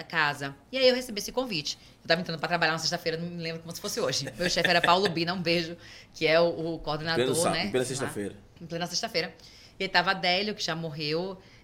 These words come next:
Speaker 1: é, infelizmente, quem tocava lá toda a parte de, da produção cultural da casa, que tem livros, né, maravilhosos e tal.
Speaker 2: Uhum.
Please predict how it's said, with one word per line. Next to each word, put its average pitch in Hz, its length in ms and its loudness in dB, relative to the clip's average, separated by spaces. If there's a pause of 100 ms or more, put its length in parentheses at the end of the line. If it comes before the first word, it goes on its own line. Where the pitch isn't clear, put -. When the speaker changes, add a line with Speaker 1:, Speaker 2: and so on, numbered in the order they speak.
Speaker 1:
é, 139 80 -6
infelizmente, 139 580 -4
quem 143 140 -8
tocava 143 400 -2
lá 139 160 0
toda - 340 -8
a 160 40 -2
parte 143 300 -2
de, 135 260 -6
da 127 200 -6
produção 131 460 -10
cultural 135 500 -4
da 127 140 -6
casa, 117 340 -6
que 117 60 -16
tem 127 100 -10
livros, 117 260 -10
né, 131 140 -8
maravilhosos 127 600 -8
e - 40 -12
tal. 127 120 -8
Speaker 2:
Uhum. 101 200 -14